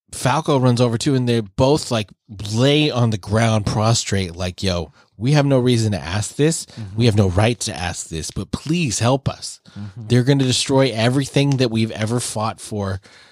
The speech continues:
Speaker 1: everything that we thought we loved. The reason we came here is to protect our family from these island devils, and you're the only ones who can help us protect
Speaker 2: Mm-hmm.
Speaker 1: them now."
Speaker 2: It turns out you guys aren't island devils. You just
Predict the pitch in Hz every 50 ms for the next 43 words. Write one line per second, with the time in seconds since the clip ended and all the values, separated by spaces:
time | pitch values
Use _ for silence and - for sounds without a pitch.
0 | _ _ _ - 107 110 120 131 135 127 - 139 139 135 135 127 127 117 - -
1 | 117 117 104 101 113 117 113 104 101 101 104 110 113 107 101 98 98 - - -
2 | _ - - - _ _ - 101 98 117 143 143 131 139 131 139 135 - - 135
3 | 139 143 143 131 113 117 117 113 110 107 - - - - 104 98 - - 110 117
4 | 110 - - - - 104 110 113 117 110 - - 123 123 117 113 104 101 - -
5 | 113 110 110 107 101 107 104 101 101 104 104 98 107 104 98 98 101 95 - -
6 | - 101 101 95 101 123 127 127 120 110 117 117 107 107 101 - 104 - 104 92
7 | 87 92 92 - - 82 - - 95 110 110 95 85 123 113 98 85 80 80 69
8 | 67 - - - - 135 127 131 139 127 131 131 123 131 127 123 113 _ - -
9 | 127 131 127 - - - 110 110 110 107 104 104 98 110 104 95 101 98 95 110
10 | 123 120 120 127 123 - -